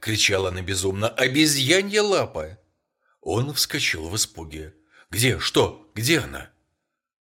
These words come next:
Старушка быстро подошла к нему, спотыкаясь в темноте.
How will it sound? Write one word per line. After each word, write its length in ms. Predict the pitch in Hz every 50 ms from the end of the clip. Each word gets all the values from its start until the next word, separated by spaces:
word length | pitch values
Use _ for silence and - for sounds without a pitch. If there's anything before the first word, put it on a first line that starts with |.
| _ _ _
Старушка 560 | _ - - - 113 107 117 113 - - -
быстро 400 | 104 104 104 113 107 - - 80
подошла 420 | 78 - 85 80 85 85 - - 156
к 100 | 156 156
нему, 180 | 170 160 160 160
спотыкаясь 560 | 156 - - 165 - 123 123 - 90 90 90
в 80 | - -
темноте. 580 | - 110 104 104 101 - - - 78 78 -